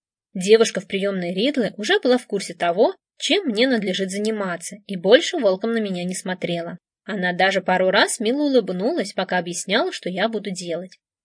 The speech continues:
Я же старательно разыграла перед ней роль внимательного новичка. Маршрут на сегодняшний день был вполне накатанный.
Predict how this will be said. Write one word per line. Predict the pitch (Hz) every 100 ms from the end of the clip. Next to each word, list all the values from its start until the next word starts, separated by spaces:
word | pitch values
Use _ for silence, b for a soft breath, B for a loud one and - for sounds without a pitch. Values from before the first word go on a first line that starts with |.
| _ -
Я | 190 208 320
же | 285
старательно | - 180 214 359 240 190
разыграла | 180 185 170 190 180
перед | 175 170 165
ней | 175 262 330 214
роль | 190 339 359
внимательного | 180 170 175 208 208 202
новичка. | 196 196 196 - 170 180 - _ _ _
Маршрут | - 196 185 - 285 302
на | 208
сегодняшний | - 214 233 196 - 185 175
день | 208 359
был | 254 220 381
вполне | - 180 185 214
накатанный. | 233 233 190 185 180 190